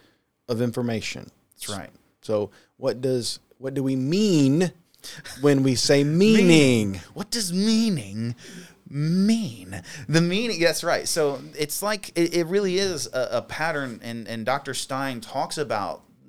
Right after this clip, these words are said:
Speaker 2: meaning and, and understanding meaning through a, a pattern. And we talked a little bit about, you know, two, four, six, eight, that's a pattern. If I say two, four, six, eight, you can then say
Speaker 1: Ten,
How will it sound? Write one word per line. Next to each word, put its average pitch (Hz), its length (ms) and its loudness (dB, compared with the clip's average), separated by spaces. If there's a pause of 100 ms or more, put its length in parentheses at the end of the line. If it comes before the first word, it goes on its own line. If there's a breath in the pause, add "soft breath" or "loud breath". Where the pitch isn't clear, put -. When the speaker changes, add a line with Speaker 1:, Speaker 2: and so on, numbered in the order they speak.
(140)
Speaker 2:
meaning 120 720 -4
and, 101 360 -4
and 101 200 -6
understanding 117 800 -6
meaning 98 440 -6 (340 loud breath)
through 123 680 0
a, 110 200 -4
a 98 60 -8
pattern. 139 720 -2
And 98 120 -10
we 101 100 -6
talked 120 260 0
a - 20 -8
little 117 220 -6
bit 113 140 -2
about, 107 420 -4
you 104 100 -12
know, 92 360 -12
two, 131 260 -2
four, 123 260 -4
six, 113 380 -8
eight, 135 340 -4 (300 loud breath)
that's 92 180 -8
a 107 60 -8
pattern. 131 500 -2
If 95 180 -10
I 120 120 -2
say 120 220 -6
two, 117 220 -12
four, 107 220 -6
six, 104 280 -6
eight, 139 260 -2 (240 loud breath)
you 147 340 -2
can 113 220 -4
then 160 160 -2
say 104 480 0 (1300 loud breath)
Speaker 1:
Ten, 165 320 2